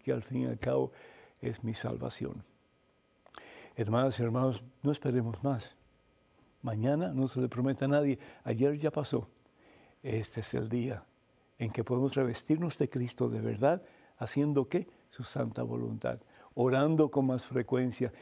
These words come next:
yendo a misa con más frecuencia, recibiendo los sacramentos, particularmente el sacramento de la Eucaristía, y ayudando a otros en la medida que podamos, para que ellos también conozcan al único y verdadero Dios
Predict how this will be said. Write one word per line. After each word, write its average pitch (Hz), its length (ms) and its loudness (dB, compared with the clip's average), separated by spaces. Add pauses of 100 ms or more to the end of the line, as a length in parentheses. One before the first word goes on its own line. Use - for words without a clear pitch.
(120)
yendo 139 340 6
a 131 40 6
misa 156 480 2
con 123 160 2
más 123 180 -2
frecuencia, 127 520 0 (200)
recibiendo 156 800 4
los 151 100 2
sacramentos, 135 520 2
particularmente 123 720 0
el 123 100 0
sacramento 120 540 -4
de 120 40 0
la 117 40 0
Eucaristía, 120 560 -4 (1120)
y 127 80 -2
ayudando 123 540 4
a 117 40 -2
otros 151 480 2
en 117 140 -2
la 107 120 -2
medida 127 340 0
que 127 100 0
podamos, 151 500 0 (720)
para 110 200 -4
que 117 140 -4
ellos 120 180 -2
también 117 360 -2
conozcan 117 720 -2
al 113 140 -4
único 127 260 -2
y 120 40 -2
verdadero 120 400 -2
Dios 123 360 -2